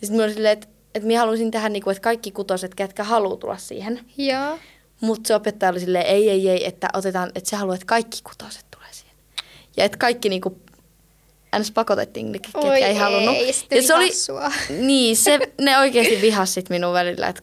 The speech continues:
Speaker 1: kun jotain välkkiä ja tun-, tunneillakin saatettiin tunteen välissä ja
Speaker 2: Niin,
Speaker 1: tälleen.
Speaker 2: joo.
Speaker 1: Niin harjoitella siitä, niin sit jotkut oikeesti silleen tyyliin vihas minua jossain vaiheessa. Ja mä olin vaan silleen, että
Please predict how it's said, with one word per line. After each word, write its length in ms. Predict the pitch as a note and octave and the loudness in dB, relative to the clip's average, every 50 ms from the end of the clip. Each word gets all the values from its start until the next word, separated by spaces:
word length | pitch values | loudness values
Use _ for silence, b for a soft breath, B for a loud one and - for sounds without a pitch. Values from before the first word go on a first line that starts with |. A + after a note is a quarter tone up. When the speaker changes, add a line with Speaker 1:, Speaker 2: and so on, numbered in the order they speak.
| _ | _
Speaker 1:
kun 160 | - F3+ E3+ - | -10 -10 -8 -2
jotain 320 | - F#3+ F#3+ G3 F#3 F3+ F3+ | 0 0 2 2 2 2 2
välkkiä 400 | F3+ F3 F3+ - - - F2+ C#2 | 0 -2 -2 -4 -4 -2 -2 0
ja 140 | C2 C2+ - - _ _ - | 0 0 -2 -4 _ _ -8
tun-, 220 | - F3+ - - - - - G3 | -8 -8 -8 -8 -12 -16 -20 -10
tunneillakin 560 | - F#3 F3+ F3 F3+ F#3+ F#3 F#3+ F#3 - - | -8 -6 -6 -4 -6 -6 -6 -6 -10 -10 -12
saatettiin 440 | - - - - G3+ G3 - G#3+ F#3+ | -10 -8 -8 -8 -10 -10 -10 -12 -12
tunteen 440 | G3 G3+ G3+ F#3+ - - - - - - - A#3+ A3+ | -10 -12 -12 -8 -8 -8 -8 -8 -12 -12 -12 -8 -6
välissä 380 | G3 F#3+ G#3 G#3 G#3 - G#3 | -6 -4 -4 -4 -6 -6 -6
ja 40 | G#3+ | -6
Speaker 2:
Niin, 40 | G#3+ | -6
Speaker 1:
tälleen. 320 | G#3 F#3 F#3+ F#3+ F#3+ G3 - | -6 -6 -4 -4 -4 -6 -8
Speaker 2:
joo. 100 | A#3 A#3 A#3 - _ - | -14 -18 -18 -18 _ -4
Speaker 1:
Niin 120 | G3+ G#3+ | -2 0
harjoitella 340 | A3+ B3 B3 A#3+ A#3 G#3 G#3 | 2 2 2 2 2 2 2
siitä, 260 | G#3+ - G3 F#3+ F3+ | 0 0 0 0 0
niin 100 | F3+ F3+ | -2 -2
sit 140 | F#3 - - | -6 -6 -8
jotkut 260 | F#3 F3+ - - - - - | -8 -8 -8 -12 -16 -12 -6
oikeesti 360 | F3+ F3 F3 - F3+ - - | -4 -4 -4 -6 -8 -8 -8
silleen 320 | - - F3+ F3+ F3 F3 | -8 -8 -6 -4 -4 -4
tyyliin 280 | F3 F#3 F3 F3 E3+ F3+ | -4 -6 -6 -6 -6 -6
vihas 260 | F3+ F3+ F3 F3 - | -6 -8 -8 -10 -10
minua 220 | F#3 F3+ F3 F3+ F3+ | -10 -8 -8 -6 -6
jossain 220 | F#3 F#3 - F#3+ | -8 -8 -8 -8
vaiheessa. 260 | F#3 F3+ F3+ - - | -10 -8 -10 -10 -8
Ja 40 | F#3 | -8
mä 80 | F#3 F3 | -6 -6
olin 120 | F3 F3+ | -6 -6
vaan 120 | F#3 F3+ | -6 -8
silleen, 200 | F3+ F3+ F#3 F#3 | -8 -8 -10 -10
että 120 | F#3 F#3 | -10 -10